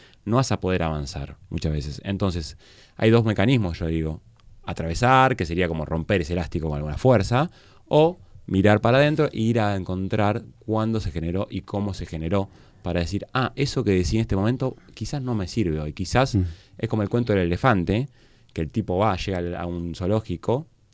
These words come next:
Speaker 1: y ve a un elefante atado, gigante, atado a una estaquita, ¿no? Y le pregunta al dueño zoológico, "¿Cómo es que el elefante no se escapa?". Y el tipo le dice, "Mira, cuando es chico lo atamos a la estaca",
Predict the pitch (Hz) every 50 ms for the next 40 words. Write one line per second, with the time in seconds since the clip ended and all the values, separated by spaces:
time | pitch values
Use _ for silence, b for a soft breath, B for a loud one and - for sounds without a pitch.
0 | _ _ _ 95 90 90 90 90 90 90 90 85 82 - 95 95 92 90 87 -
1 | 87 87 85 85 82 - - 85 82 82 87 87 90 90 87 87 - 80 80 80
2 | 80 82 80 76 - - 76 69 80 85 78 - 64 67 73 85 110 120 117 b
3 | b b b b b _ - 78 71 73 71 69 - 78 78 82 80 71 73 80
4 | 85 80 73 - 87 92 87 76 - 65 - 82 85 87 82 - 80 76 73 73
5 | 80 - - 104 104 110 101 87 80 - 80 - - 113 95 - - 69 - b
6 | b b b b b b _ - 101 107 104 - 120 120 127 127 101 90 85 76
7 | 80 82 87 85 78 80 85 92 95 - - 113 107 - 123 123 117 85 73 -
8 | 87 87 87 85 78 87 87 92 104 - - 139 123 - 127 147